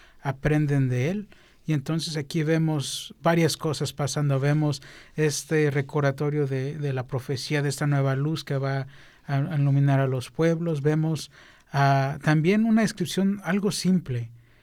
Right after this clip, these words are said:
de cómo el llamado es. Muchas veces cuando uno, me preguntan, "¿Y cómo fue tu llamado al sacerdocio?", algunos a lo mejor se imaginan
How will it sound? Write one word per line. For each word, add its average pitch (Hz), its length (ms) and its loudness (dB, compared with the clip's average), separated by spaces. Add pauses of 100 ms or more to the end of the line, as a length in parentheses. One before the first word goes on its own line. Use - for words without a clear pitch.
(200)
de 139 280 2
cómo 156 300 0
el 143 80 0
llamado 139 480 4
es. 143 320 0
Muchas 143 340 0
veces 147 320 -2
cuando 131 240 -4
uno, 143 240 -2 (140)
me 127 180 -4
preguntan, 139 560 -2 (380)
"¿Y 143 80 -6
cómo 151 180 0
fue 156 160 -4
tu 156 100 -6
llamado 147 220 2
al 143 80 0
sacerdocio?", 147 720 -4
algunos 156 400 -4
a 147 60 0
lo 147 80 0
mejor 147 280 -2
se 160 100 -6
imaginan 147 760 -2